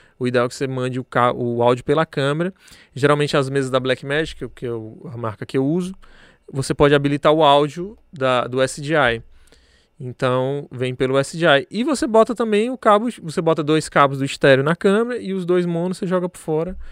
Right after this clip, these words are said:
se for o caso. Se for unidade móvel, você tiver uma mesa digital, aí você pode passar os cabos, que a mesa digital dificilmente você vai ter um hammer, a não ser que seu cabo esteja quebrado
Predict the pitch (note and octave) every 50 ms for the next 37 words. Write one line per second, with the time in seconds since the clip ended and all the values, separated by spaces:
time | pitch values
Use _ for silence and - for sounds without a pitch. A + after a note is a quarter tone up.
0 | - - - - - - _ _ _ - - E3+ F3 E3+ - C#3+ A#2 A2 A2 C#3+
1 | D3+ - - A#3+ G#3+ - A#3 A3 G#3+ G3+ G3+ F#3 F3 E3 E3+ E3+ E3 D#3 - E3+
2 | - - E3 D#3+ D#3 D#3 D3+ D3+ D3 D3 F3 F#3 - G3 F3+ F3+ F3+ - - -
3 | - E3 D#3+ - E3+ - - D#3+ D3 - - - C3+ C3 C#3 C#3+ - - E3 C#3+
4 | C#3 C#3 C#3 C3+ C3 B2+ C3 C3 - - B2+ B2+ C3 C3 B2 A#2 B2 B2+ B2 A#2+
5 | C3 - - C#3+ D3 - F3 D#3 D#3 - - C#3+ C#3+ - D#3+ D3 C3+ C#3 C3 C3+
6 | C#3 C3+ C3+ - - C#3+ B2+ - - C#3+ - - B2+ B2 B2 B2 - C3 A#2+ B2
7 | - - C#3 C3 A2+ A2+ A2+ A2+ A2+ A#2 A#2+ B2 C3+